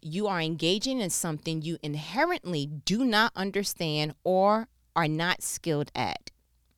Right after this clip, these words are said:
For example, for me, sales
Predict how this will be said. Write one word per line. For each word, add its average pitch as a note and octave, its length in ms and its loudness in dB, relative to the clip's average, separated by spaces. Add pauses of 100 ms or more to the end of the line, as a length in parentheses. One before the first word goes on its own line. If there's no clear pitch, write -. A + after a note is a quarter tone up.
(840)
For F3+ 340 6
example, G3+ 760 4 (320)
for - 260 4
me, F3 380 4 (680)
sales C#4+ 960 6